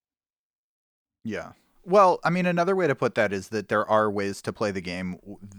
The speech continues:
that don't, that, where aim is not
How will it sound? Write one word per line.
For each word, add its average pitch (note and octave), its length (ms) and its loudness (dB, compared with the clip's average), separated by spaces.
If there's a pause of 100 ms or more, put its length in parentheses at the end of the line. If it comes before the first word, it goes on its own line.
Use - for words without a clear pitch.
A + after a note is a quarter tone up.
that F#2 260 -6 (580)
don't, F#2+ 340 -4 (720)
that, G#2+ 160 -10
where G2+ 720 -6
aim G2 280 -4
is F2+ 180 -10
not F#2 420 -2